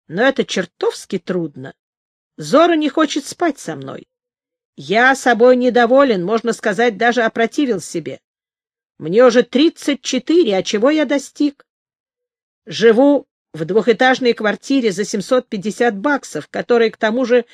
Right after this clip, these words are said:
не мной оплачена. Деревяшки и старый инструмент.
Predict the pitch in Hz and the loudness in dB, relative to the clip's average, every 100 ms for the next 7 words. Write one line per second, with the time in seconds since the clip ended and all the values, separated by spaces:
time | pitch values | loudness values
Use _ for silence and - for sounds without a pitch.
0 | _ - 196 240 262 320 220 170 185 170 | _ -6 0 2 2 2 0 -2 -4 -4
1 | - - 131 - _ _ _ _ _ _ | -6 -14 -14 -18 _ _ _ _ _ _
2 | _ 147 226 240 240 254 - 240 220 - | _ -4 0 2 4 2 0 -6 -6 -2
3 | 254 247 240 226 - 233 254 311 202 _ | 2 2 2 -2 -2 0 0 0 -4 _